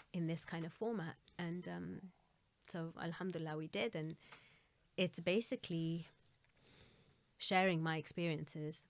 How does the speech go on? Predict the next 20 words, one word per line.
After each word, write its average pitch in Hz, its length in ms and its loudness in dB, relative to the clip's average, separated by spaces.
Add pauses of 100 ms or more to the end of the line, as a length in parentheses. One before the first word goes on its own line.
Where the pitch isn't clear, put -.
but - 160 2 (920)
with 180 220 2
a 175 60 4
lens 165 440 4
of - 140 -8
the - 80 -4
ayat 160 360 -2
of 156 100 -6
the 156 80 -8
Quran. - 420 -6 (1200)
Um, 165 680 0 (640)
and 180 320 2
encouraging 190 800 2 (400)
sisters, 156 720 0 (300)
so - 100 0
there's 170 200 0
space 214 360 2
there 165 200 0
for 170 140 -4
their 170 180 2